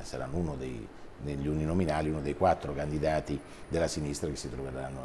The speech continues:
agli elettori. Eh, noi siamo coerenti, siamo il centro e il centrodestra, siamo noi la famiglia popolare europea, questa è la garanzia. Siamo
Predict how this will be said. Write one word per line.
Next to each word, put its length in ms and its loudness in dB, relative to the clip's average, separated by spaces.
agli 160 -6
elettori. 500 0
Eh, 380 -6
noi 520 -2
siamo 320 -2
coerenti, 680 4
siamo 280 2
il 80 -4
centro 320 4
e 20 -2
il 60 -6
centrodestra, 580 -2
siamo 280 4
noi 260 4
la 100 -4
famiglia 500 -2
popolare 640 4
europea, 480 2
questa 340 -4
è 100 0
la 120 0
garanzia. 460 0
Siamo 340 6